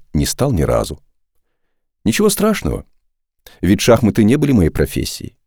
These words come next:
Зато отдыхом для души они были всегда – и я не знал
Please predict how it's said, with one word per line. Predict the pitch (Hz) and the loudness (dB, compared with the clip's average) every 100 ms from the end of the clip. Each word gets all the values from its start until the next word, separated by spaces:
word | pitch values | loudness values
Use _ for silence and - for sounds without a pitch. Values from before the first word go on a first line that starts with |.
| _ _ _ _ _ _ - | _ _ _ _ _ _ 0
Зато | 90 92 110 - | 2 4 4 2
отдыхом | - 110 85 78 92 76 | 2 2 2 0 0 0
для | 78 | 0
души | 78 82 - 135 - | 0 0 0 0 2
они | 85 78 | 0 2
были | 82 85 | 2 0
всегда – | 78 - 69 64 55 - - _ _ _ - | 0 -4 -4 -2 -4 -4 -12 _ _ _ -2
и | 110 | 4
я | 120 | 6
не | 120 98 | 6 4
знал | 80 80 73 | 4 2 0